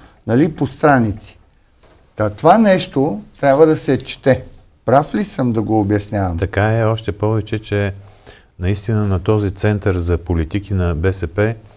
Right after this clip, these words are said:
Speaker 2: а, или трябва да им намалят заплатите, или да ги по-, уволнят, а, повечето, защото това наистина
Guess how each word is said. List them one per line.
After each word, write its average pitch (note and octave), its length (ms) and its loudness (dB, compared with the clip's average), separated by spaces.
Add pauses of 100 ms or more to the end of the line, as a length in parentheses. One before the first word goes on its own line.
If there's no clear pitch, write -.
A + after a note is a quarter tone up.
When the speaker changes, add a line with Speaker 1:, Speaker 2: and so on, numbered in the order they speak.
(480)
Speaker 2:
а, F#2 180 -6
или F#2+ 180 -2
трябва G#2+ 280 0
да G#2 80 -2
им G2 100 2
намалят F#2 400 2
заплатите, F2 560 -2
или G2 200 0
да F#2+ 140 -2
ги F#2 120 -2
по-, F2+ 440 -2
уволнят, F2+ 760 -2
а, D#2+ 300 -2 (140)
повечето, - 560 -4
защото G2 520 -2 (580)
това G2 300 0
наистина G#2+ 680 -2